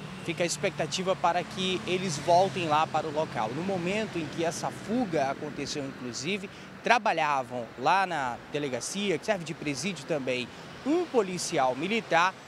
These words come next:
e quatro carcereiros. Carol.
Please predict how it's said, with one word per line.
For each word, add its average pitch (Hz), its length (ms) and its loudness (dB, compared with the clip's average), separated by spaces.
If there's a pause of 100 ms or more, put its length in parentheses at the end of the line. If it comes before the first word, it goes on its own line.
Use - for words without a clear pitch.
(280)
e 220 100 -2
quatro 143 380 2
carcereiros. 113 840 -6 (300)
Carol. 123 240 2